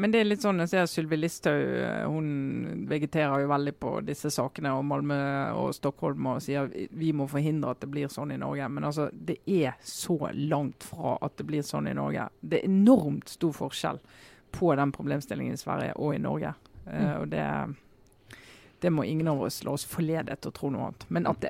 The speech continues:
Speaker 1: er problemer i Sverige på det området, det er åpenbart. Og så er, har du verdens bokstavelig talt mest unøyaktige statsleder,
Speaker 2: Ja.
Speaker 1: eh, som, eh,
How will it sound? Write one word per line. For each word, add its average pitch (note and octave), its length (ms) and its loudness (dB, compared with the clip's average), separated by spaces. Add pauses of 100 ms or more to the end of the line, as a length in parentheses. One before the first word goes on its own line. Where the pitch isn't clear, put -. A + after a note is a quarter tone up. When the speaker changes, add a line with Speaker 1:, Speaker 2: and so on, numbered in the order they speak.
Speaker 1:
er - 80 2
problemer D#3 640 2
i C#3+ 60 -8
Sverige F3+ 400 2
på - 100 -2
det E3+ 80 2
området, F#3 420 0
det G3+ 200 2
er - 100 -2
åpenbart. C3+ 720 -4
Og F#3 60 -4
så - 100 -2
er, F3+ 300 4 (100)
har F#3 140 4
du D3+ 80 2 (100)
verdens D3+ 600 0 (420)
bokstavelig D3+ 560 0
talt D3+ 240 0
mest - 300 -4
unøyaktige D#3 640 2 (320)
statsleder, - 560 -2 (220)
Speaker 2:
Ja. A3+ 100 -4 (400)
Speaker 1:
eh, A#2 220 -2
som, D#3+ 320 0
eh, B2+ 500 2